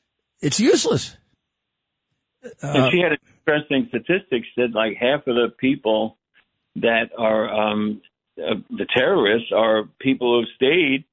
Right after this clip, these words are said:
Speaker 2: just on ex-, visas that had expired, that we don't chase them down anymore. We can't keep up with it. There's thousands and thou-, tens of thousands of them that are here on expired visas. Now, are they all bad people? Of course not. But do we know how many? No, we don't. And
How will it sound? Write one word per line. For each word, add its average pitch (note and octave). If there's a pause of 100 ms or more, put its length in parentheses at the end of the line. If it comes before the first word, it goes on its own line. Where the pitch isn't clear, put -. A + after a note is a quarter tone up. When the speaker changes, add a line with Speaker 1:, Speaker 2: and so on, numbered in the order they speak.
(400)
Speaker 2:
just C3+
on A#2+
ex-, A#2+ (180)
visas C3
that F#2+
had F#2+
expired, F2
that G#2+
we A2+
don't A#2 (180)
chase A#2
them B2
down G3
anymore. F2+
We G2
can't A#2+
keep C#3+
up G3
with C3+
it. -
There's F#2+
thousands A#2
and F#2+
thou-, E3
tens G3
of B2+
thousands G2
of G2
them G2 (460)
that G#2+
are A2+
here A2+
on G#2+
expired A2+
visas. C#3+
Now, G#2+
are G#2+
they A2
all A2+
bad A#2
people? G3
Of F3+
course G#3
not. D#2+ (400)
But A2
do B2
we A2
know G#2+
how A2+
many? C#3+
No, C#4+
we G3+
don't. D3
And C3+